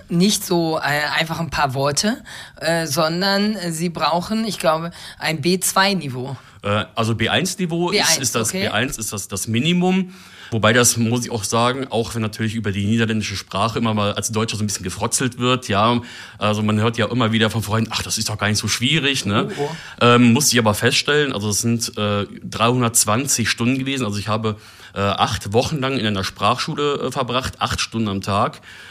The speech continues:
Speaker 2: Und ich muss feststellen, also das ist wirklich eine schwierige Sprache, wie es wahrscheinlich jede ist,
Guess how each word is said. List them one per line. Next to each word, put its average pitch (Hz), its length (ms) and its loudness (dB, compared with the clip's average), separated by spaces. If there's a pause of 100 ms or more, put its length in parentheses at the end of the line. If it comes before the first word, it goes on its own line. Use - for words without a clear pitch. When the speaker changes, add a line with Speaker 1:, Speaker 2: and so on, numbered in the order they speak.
(140)
Speaker 2:
Und 107 140 0
ich 107 200 0
muss 123 260 2
feststellen, 127 560 0
also 107 160 -2
das 107 180 -2
ist 113 260 -2
wirklich 127 280 -4
eine 107 220 -2
schwierige 117 400 -2
Sprache, 120 480 0 (260)
wie 101 60 -4
es 101 120 -4
wahrscheinlich 90 360 -8
jede 107 180 0
ist, 135 320 -4